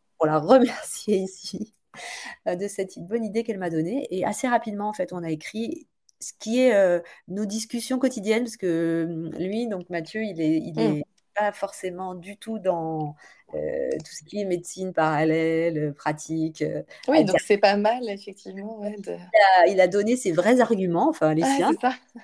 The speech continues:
Speaker 1: un petit peu ceux de tous ceux qui, euh, pff, pour qui tout ça, c'est vraiment n'importe quoi. Donc, il se gêne pas pour, <laughs> pour le dire franchement.
Speaker 2: Ouais.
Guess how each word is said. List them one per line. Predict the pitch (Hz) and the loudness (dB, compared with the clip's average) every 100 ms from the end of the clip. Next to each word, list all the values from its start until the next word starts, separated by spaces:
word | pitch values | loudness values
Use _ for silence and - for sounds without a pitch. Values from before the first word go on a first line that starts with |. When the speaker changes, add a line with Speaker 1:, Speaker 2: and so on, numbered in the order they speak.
| 190 240 _ 240 | -10 -10 _ -12
Speaker 1:
un | 214 | -12
petit | - 226 - | -10 -14 2
peu | 269 | 2
ceux | - 247 233 | 4 2 2
de | 202 190 | 0 -2
tous | 196 | -6
ceux | 214 226 | -6 -4
qui, | 220 - 180 180 | -6 -10 -4 -2
euh, | 156 147 151 | 0 -2 -4
pff, | 151 - - | -6 -12 -10
pour | - 160 | -10 -10
qui | - 190 | -10 -10
tout | 180 165 | -10 -6
ça, | 175 180 | -6 -4
c'est | 156 | -2
vraiment | 147 147 160 | 0 0 -2
n'importe | 170 156 151 - | -6 -8 -10 -10
quoi. | 151 220 | 2 2
Donc, | 214 156 _ _ _ | 2 -8 _ _ _
il | 180 | -6
se | 185 | -4
gêne | 180 180 | -2 0
pas | 175 202 | 2 0
pour, | 208 208 - - | 0 -4 -4 -14
<laughs> | _ | _
pour | - 180 | -12 -4
le | 180 | -4
dire | 185 - | -6 -12
franchement. | - 196 185 185 208 - 226 | -10 -6 -6 -4 -2 -2 -4
Speaker 2:
Ouais. | 226 233 | -8 -8